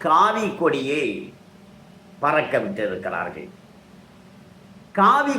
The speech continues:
கொடி என்பது இந்தியாவின் கலாச்சார கொடி. இந்த காவி நிறம்தான் நம்முடைய தேசிய கொடியிலே முதல் வண்ணமாக இருக்கிறது. இந்தியாவிலே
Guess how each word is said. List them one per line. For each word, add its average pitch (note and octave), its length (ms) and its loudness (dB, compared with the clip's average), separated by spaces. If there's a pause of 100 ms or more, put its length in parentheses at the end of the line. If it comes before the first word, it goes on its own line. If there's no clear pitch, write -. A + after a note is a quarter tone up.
(120)
கொடி A3+ 240 2 (180)
என்பது E3 400 2 (640)
இந்தியாவின் F#3+ 760 2 (140)
கலாச்சார D#3 800 2 (1040)
கொடி. B2 220 0 (1160)
இந்த G#3 220 4 (200)
காவி B3 420 4
நிறம்தான் F#3+ 640 4
நம்முடைய F3 400 2
தேசிய G3 600 4 (160)
கொடியிலே D3+ 480 0 (160)
முதல் F#3 280 4 (100)
வண்ணமாக A2+ 520 0 (720)
இருக்கிறது. G2 520 -6 (1200)
இந்தியாவிலே B3+ 640 2